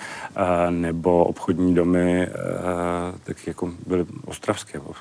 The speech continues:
Obchodní domy byly, byly, myslím, v jednom, a, v jednom textu v časopise Propagace podrobeny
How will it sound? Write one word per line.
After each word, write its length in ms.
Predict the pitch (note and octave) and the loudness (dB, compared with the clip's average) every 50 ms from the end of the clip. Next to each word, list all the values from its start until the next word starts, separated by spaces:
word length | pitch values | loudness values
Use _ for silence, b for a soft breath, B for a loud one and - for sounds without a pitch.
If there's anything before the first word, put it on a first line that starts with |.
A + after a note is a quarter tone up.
| - - _ | -20 -20 _
Obchodní 340 | - - - - E2+ F2 E2+ | -16 -8 -6 -4 -2 0 0
domy 180 | E2+ D#2+ E2+ | 0 0 2
byly, 200 | E2+ F2 F2 F2 | 0 0 0 0
byly, 200 | E2+ G2+ F2 E2 | 0 -2 -2 -2
myslím, 280 | E2 E2+ - - F2 E2+ B B B B B B - | -2 -4 -6 -6 -8 -8 B B B B B B -6
v 40 | E2+ | -2
jednom, 400 | E2 E2+ E2+ E2 D#2+ E2+ F2 E2 | -2 0 0 0 0 -2 -2 -2
a, 400 | E2+ F2 F2 F2 F2 E2+ E2+ E2+ E2+ E2+ | -2 -2 0 0 2 0 0 -2 -4 -6
v 40 | |
jednom 260 | F2+ E2+ E2+ F2 F2 D#2+ | -4 -4 -2 -4 -4 -6
textu 360 | - - F#2+ - - - F2 | -8 -12 -14 -8 -6 -6 -6
v 120 | - - | -6 -8
časopise 360 | - - - F#2 E2 - - - - | -12 -12 -12 -12 -12 -14 -12 -8 -6
Propagace 420 | F2+ E2 - F#2 F2 E2+ - - | -4 -4 -2 -4 -4 -4 -6 -8
podrobeny 580 | F2 - - E2+ E2 F2 F2 F2 F2+ F2+ F2+ | -6 -4 -2 0 2 2 2 2 0 0 -2